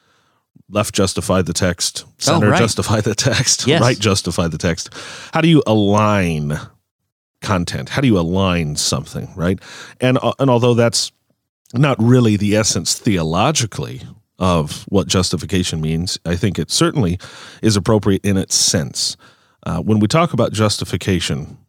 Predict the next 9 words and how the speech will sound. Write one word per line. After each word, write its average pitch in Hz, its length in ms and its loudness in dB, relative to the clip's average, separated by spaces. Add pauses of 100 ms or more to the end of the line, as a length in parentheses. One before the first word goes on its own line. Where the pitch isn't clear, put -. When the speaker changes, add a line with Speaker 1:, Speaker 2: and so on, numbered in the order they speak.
Speaker 1:
we're 90 120 -2
talking 117 360 0
about 87 300 2
how 104 240 0
we 87 380 0 (200)
are 82 200 -4
aligned 90 800 0 (180)
with 90 280 -4
God, 71 380 -6